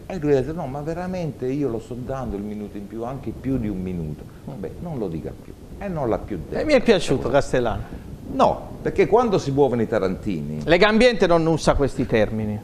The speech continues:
Speaker 1: è un'altra posizione.
Speaker 2: Eh.
Speaker 1: È, ma
Speaker 2: Un
Speaker 1: quando
Speaker 2: po'
Speaker 1: si
Speaker 2: strana Legambiente.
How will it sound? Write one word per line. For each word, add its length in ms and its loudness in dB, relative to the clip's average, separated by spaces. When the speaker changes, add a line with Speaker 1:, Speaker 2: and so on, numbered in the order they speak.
Speaker 1:
è 140 -4
un'altra 340 2
posizione. 800 2
Speaker 2:
Eh. 600 6
Speaker 1:
È, 160 2
ma 120 0
Speaker 2:
Un 120 -6
Speaker 1:
quando 340 4
Speaker 2:
po' 460 6
Speaker 1:
si 80 -4
Speaker 2:
strana 440 6
Legambiente. 1000 2